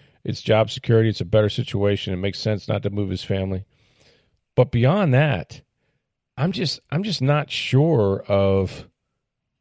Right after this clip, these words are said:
you know, how many bona fide great candidate, good to great candidates would look at this as a good situation. You know, it's a tou-, to me, it's a tough sell.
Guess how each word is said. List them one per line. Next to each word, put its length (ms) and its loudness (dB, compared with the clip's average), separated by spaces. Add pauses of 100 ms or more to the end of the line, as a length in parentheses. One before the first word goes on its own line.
(1040)
you 140 -2
know, 240 0
how 280 0
many 460 0 (1120)
bona 380 2
fide 600 2
great 380 0 (240)
candidate, 480 -4
good 180 0
to 80 -2
great 300 0
candidates 680 -2
would 300 -4
look 240 0
at 100 -6
this 220 -4
as 120 -2
a 60 -4
good 220 -2
situation. 560 -2 (720)
You 120 -2
know, 220 0
it's 220 -4
a 40 -16
tou-, 280 0
to 100 4
me, 160 2
it's 140 -4
a 40 0
tough 220 4
sell. 380 -2